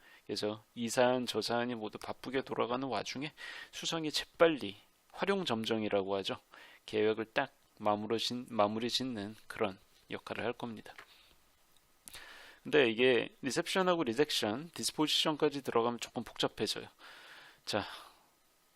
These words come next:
양수성은 쌍둥이 금성의 도모사일 디스포지터입니다. 자, 그리고 물병화성이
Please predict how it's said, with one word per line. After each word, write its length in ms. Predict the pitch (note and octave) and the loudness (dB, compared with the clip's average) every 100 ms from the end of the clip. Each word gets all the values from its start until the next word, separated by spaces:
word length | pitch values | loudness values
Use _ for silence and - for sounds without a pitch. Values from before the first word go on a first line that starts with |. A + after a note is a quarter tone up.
| _ _ _ _ _ _ _ _ - | _ _ _ _ _ _ _ _ -6
양수성은 1400 | G#2 B2 - F#3+ G3 F#3 F3+ F3 F3 F3 F3+ G3+ B3 B3+ _ _ _ _ _ _ _ _ _ _ _ _ _ _ _ | -4 -4 -4 -2 2 4 6 4 4 2 -2 -2 -2 -6 _ _ _ _ _ _ _ _ _ _ _ _ _ _ _
쌍둥이 600 | - G#3 A3+ A3+ A3+ A3 | -2 -2 0 -2 -2 -2
금성의 920 | G#3 B2+ B2 C3 C#3 C3+ C3+ E3 G#3 - _ | -2 -6 -2 0 2 2 0 -2 -4 -8 _
도모사일 600 | - A#2 C#3+ - E3+ E3+ | -8 -4 -2 2 4 4
디스포지터입니다. 1000 | E3 A#2 - A#2+ - - G2+ G2+ - - - _ _ _ - | 0 -6 -6 -6 -6 -6 -8 -6 -8 -10 -14 _ _ _ -4
자, 140 | A#2+ | -2
그리고 420 | B2 C3 G#2+ B2+ - _ - - _ _ _ _ _ | 0 0 -2 -4 -10 _ -20 -20 _ _ _ _ _
물병화성이 1080 | A#2 A2+ C3 F#3+ F#3 F3+ F3 F3+ F3 G#3 | -6 -6 -4 0 2 2 2 0 0 -2